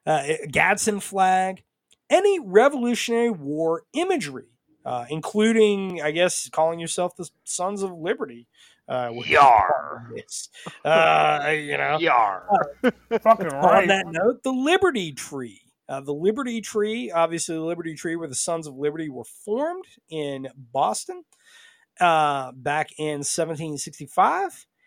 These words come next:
Speaker 1: And, of course, the Betsy Ross flag, which is the, uh, recognized as the first flag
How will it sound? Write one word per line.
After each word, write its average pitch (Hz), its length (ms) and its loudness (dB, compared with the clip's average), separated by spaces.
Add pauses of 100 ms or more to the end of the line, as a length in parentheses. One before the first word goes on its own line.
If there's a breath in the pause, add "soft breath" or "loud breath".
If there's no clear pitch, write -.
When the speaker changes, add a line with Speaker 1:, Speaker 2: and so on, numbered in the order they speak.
(420 soft breath)
Speaker 1:
And, 294 140 4
of 277 100 -4
course, 262 280 2
the 269 80 -4
Betsy 196 460 2
Ross 170 400 4
flag, 143 480 -4 (100)
which 151 360 -4
is 139 500 0
the, 131 540 -12
uh, 123 80 -6
recognized 156 640 -2
as 131 140 -10
the 127 60 -14
first 135 300 -10
flag 123 460 -10